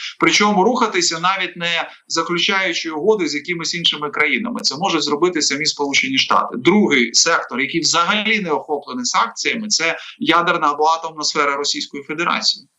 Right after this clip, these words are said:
І я не про ядерну зброю, я про мирний так званий атом.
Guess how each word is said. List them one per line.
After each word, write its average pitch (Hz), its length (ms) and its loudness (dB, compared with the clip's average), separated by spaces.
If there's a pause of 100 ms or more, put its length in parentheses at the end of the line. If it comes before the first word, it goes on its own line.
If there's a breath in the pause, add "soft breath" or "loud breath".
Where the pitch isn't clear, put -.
(320)
І 143 80 0
я 156 160 6
не 165 80 4
про 165 140 4
ядерну 160 420 0
зброю, 160 440 2
я 117 100 -2
про 139 200 -8
мирний 143 340 -2
так 135 180 -4
званий 147 380 0
атом. 214 320 0